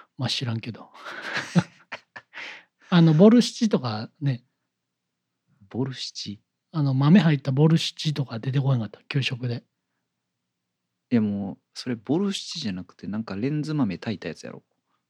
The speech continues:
Speaker 1: いや、なんか、
Speaker 2: うん。
Speaker 1: ひよこ豆みたいなのが、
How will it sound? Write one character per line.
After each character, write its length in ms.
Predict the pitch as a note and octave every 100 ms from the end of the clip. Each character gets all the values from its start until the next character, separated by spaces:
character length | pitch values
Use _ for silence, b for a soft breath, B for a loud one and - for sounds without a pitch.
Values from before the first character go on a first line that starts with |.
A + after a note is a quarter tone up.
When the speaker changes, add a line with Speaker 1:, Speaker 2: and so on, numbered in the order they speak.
| _ _ _ _ _ _ _ _ _ _ _
Speaker 1:
い 60 | A#3+
や、 120 | F#3
な 120 | G#3+
ん 80 | A#3
か、 320 | D3+ A2 - _ _ _ _ _
Speaker 2:
う 40 | A#2
ん。 240 | F#2+ F#2 _ _
Speaker 1:
ひ 160 | - -
よ 120 | G#3
こ 120 | -
豆 240 | A#3+ E3+ C#3+
み 100 | C3
た 120 | C3+
い 40 |
な 60 | A#2+
の 80 |
が、 80 | A#2+